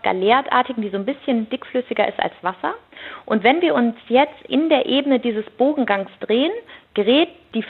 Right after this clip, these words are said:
Flüssigkeit in diesen Bogengängen in Bewegung. Und das gibt uns dann die Information, ah, es findet eine Drehbewegung nach links statt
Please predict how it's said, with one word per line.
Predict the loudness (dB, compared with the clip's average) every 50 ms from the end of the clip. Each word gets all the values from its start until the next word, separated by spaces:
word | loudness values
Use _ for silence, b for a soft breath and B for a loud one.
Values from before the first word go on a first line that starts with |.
| -4
Flüssigkeit | -2 0 0 0 0 -2 -4 -4 -6 -6 -2 0 0 0 0 -2 -2
in | -2 -2 -2
diesen | -2 -2 -2 0 2
Bogengängen | 2 0 2 0 0 0 0 -2 -2 -4 -4
in | -6 -6 -6
Bewegung. | -6 -8 -8 -6 -6 -6 -4 -2 -2 -2 -2 -4 -8 -14 B B B B B B
Und | B -2 2 2
das | 2 2 0 -2
gibt | -4 -4 -2
uns | -2 -4 -2 -2
dann | 0 0 0 0 -2 -4
die | -4 -4
Information, | -4 -4 -4 -4 -4 -2 0 -2 -2 -4 -8 -12 -6 -2 0 2 2 0 -2 -2 2
ah, | 4 4 6 4 4
es | 0 -4 -6
findet | -4 -4 -2 -2 -2
eine | -2 -2 -4
Drehbewegung | -4 -2 0 0 2 0 0 0 -2 -4 -2 -2 -2
nach | -2 -2 0
links | -2 0 0 -2 -4
statt | -4 -4 -10 -14 -14 -18